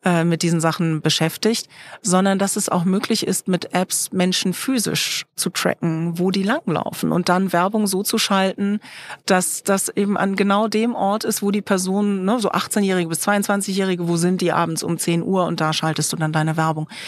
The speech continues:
Und na ja, also da mache ich mir dann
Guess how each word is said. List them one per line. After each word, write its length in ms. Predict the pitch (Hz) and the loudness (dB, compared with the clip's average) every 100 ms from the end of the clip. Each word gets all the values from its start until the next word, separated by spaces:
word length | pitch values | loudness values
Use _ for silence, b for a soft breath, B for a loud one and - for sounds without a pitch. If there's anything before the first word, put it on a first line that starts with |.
| B B B B B B | B B B B B B
Und 280 | 196 196 - | 2 2 4
na 160 | 185 175 | 2 4
ja, 300 | 165 170 226 | 4 4 2
also 180 | 185 | 0
da 300 | 165 165 175 | 2 2 4
mache 240 | 202 190 196 | 2 0 -2
ich 120 | - | 0
mir 120 | 202 | 0
dann 460 | 202 202 202 202 | 2 2 0 0